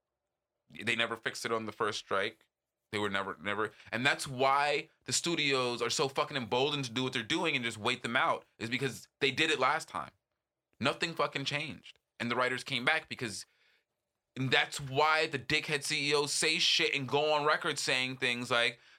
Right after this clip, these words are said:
"The writers write because they love to write." So I think that if we just wait, they go, they went on record. I forgot which C E O said it, but it was one of the big, uh, big C E Os was like,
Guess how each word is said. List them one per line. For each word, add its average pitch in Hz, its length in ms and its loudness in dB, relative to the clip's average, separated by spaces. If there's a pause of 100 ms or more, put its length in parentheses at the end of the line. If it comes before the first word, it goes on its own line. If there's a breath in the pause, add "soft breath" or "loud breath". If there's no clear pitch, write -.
"The - 80 -2
writers 370 360 0
write 123 200 2
because 107 240 -6
they 110 100 0
love 104 240 0
to 92 100 -4
write." 92 340 0
So 87 360 -2 (260)
I 113 100 2
think 175 340 -2
that 120 180 2
if 107 100 -8
we 120 120 -4
just 107 180 -4
wait, 92 380 0 (340)
they 156 80 2
go, 277 260 4
they 269 140 2
went 269 160 2
on 269 160 4
record. 208 500 2 (160)
I 156 60 2
forgot 226 340 2
which 240 200 0
C 220 240 2
E - 20 6
O 220 120 4
said 247 300 0
it, 170 200 2 (340 soft breath)
but 185 100 2
it 196 40 4
was 196 120 2
one 220 160 2
of 220 60 0
the 202 100 4
big, 180 280 -2 (140)
uh, 143 220 4
big 175 240 -2
C 185 260 0
E 208 40 4
Os 302 160 0
was 247 100 -4
like, 175 220 0